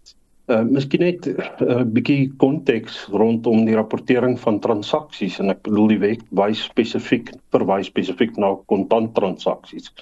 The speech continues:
En die voorgeskrewe minimum drempel waar, uh, vanaf hulle moet rapporteer is negenveertig duisend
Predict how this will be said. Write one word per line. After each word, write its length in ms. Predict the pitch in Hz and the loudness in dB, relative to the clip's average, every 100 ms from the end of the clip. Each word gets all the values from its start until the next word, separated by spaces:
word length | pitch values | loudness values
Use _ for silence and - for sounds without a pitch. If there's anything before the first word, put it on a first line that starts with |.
| - _ _ _ _ _ | -20 _ _ _ _ _
En 200 | - 107 | 0 2
die 100 | 104 | 2
voorgeskrewe 680 | - 123 - 135 - 127 110 | 2 0 0 -8 0 2 2
minimum 680 | 98 104 113 110 107 104 104 - | 2 2 2 2 2 0 -2 -2
drempel 640 | 110 110 107 107 107 95 | 0 0 0 0 2 0
waar, 560 | 104 98 98 90 - - | 2 2 0 -2 -10 -6
uh, 260 | - 98 | -2 -2
vanaf 360 | 107 120 104 104 | -2 -2 -2 0
hulle 180 | 92 101 | 0 0
moet 180 | 101 92 | -2 -2
rapporteer 800 | 90 98 - 113 98 101 - 104 | -4 -6 -2 0 2 0 -2 -6
is 140 | 101 | 0
negenveertig 760 | 98 95 - 104 - 98 95 | 0 2 0 -2 -2 -2 0
duisend 720 | - 92 90 - 95 95 - | 0 -2 -2 -2 -2 -2 -6